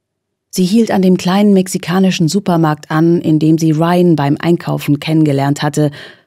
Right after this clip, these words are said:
und bereute es sogleich. Die Piñatas, die von der Decke hingen,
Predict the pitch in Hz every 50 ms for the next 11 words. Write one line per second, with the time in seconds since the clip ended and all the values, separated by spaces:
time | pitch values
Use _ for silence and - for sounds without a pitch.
0 | _ - - - 156 - - 165 156 170 175 170 160 - - - - - - 147
1 | 143 147 143 139 135 139 - - _ _ _ _ _ _ _ _ _ _ _ _
2 | _ _ _ _ _ _ _ _ - 196 190 185 208 202 185 180 175 180 214 233
3 | - 226 196 180 180 - 175 156 - 170 165 160 160 156 170 180 185 202 190 151
4 | 170 160 156 156 160 160